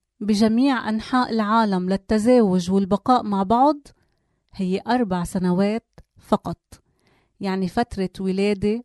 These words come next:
وإرضاع وتربية الطفل الأول. فإذا كان الزوجين ما جابوا ولد تاني خلال هالأربع سنين، فاتنيناتن حرين يحلوا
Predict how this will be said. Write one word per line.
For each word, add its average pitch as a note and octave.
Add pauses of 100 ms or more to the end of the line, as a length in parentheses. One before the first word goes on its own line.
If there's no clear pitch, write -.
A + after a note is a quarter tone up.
وإرضاع F#3+
وتربية F#3+
الطفل G3+
الأول. F#3 (840)
فإذا G3+
كان B3+
الزوجين G3 (580)
ما A3+
جابوا C#4
ولد F#3
تاني G#3+
خلال F#3+
هالأربع F#3+
سنين، A#3+ (540)
فاتنيناتن A#3+
حرين G3 (280)
يحلوا G#3+